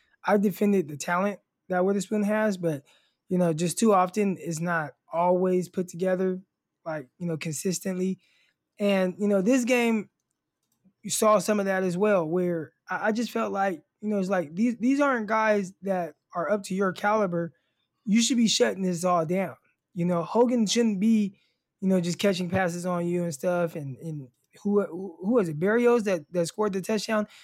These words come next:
It was a zone. He picked it up. But, you know, even at that time, man, you gotta, you have to squeeze that guy and stay with him. And, and he didn't do that. It, it was just, he makes it hard for me to, di-, you know, uh, to defend him. And yeah, after that, that, that game is like,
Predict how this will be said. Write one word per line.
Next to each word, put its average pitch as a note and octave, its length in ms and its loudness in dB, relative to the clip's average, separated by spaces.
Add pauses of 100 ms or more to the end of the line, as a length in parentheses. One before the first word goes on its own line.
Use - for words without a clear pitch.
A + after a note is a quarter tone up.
(120)
It A3+ 60 4
was B3 180 6
a B3 80 4
zone. A3+ 320 2
He A3 140 4
picked G#3 220 -2
it G3 80 0
up. A3 180 2
But, F3+ 160 0
you G#3+ 120 2
know, F#3+ 120 2
even A#3 240 0
at G3+ 100 0
that G#3 160 0
time, A3+ 280 -4
man, G#3+ 200 -2
you A3+ 100 -4
gotta, G#3 300 -2 (420)
you A3 100 2
have A#3 80 4
to G#3+ 100 -2
squeeze B3 320 2
that A#3+ 180 4
guy A#3+ 220 2
and G3 180 0
stay A3 180 0
with A#3+ 240 0
him. E3+ 120 -6
And, E3 240 -8
and F3+ 160 -4
he A3 160 2
didn't G#3+ 160 0
do G#3 100 0
that. G3+ 320 2
It, A3 60 2
it A#3+ 160 2
was C4 100 2
just, A3+ 300 0 (1700)
he B3 160 6
makes B3 300 6
it A#3 80 6
hard G#3+ 380 4
for A3 80 -6
me A3 140 0
to, G#3 100 -2
di-, G3+ 180 -2 (240)
you F#3 80 -2
know, F3 220 0
uh, E3 500 -4 (220)
to E3+ 180 -2
defend F3 340 -2
him. G#3 200 0 (920)
And F3 520 0
yeah, F#3 160 2
after G3 320 -2
that, G#3 280 -6
that, G3+ 380 -2
that F#3+ 200 -2
game G#3 340 0
is F3 180 -4
like, D3+ 340 -6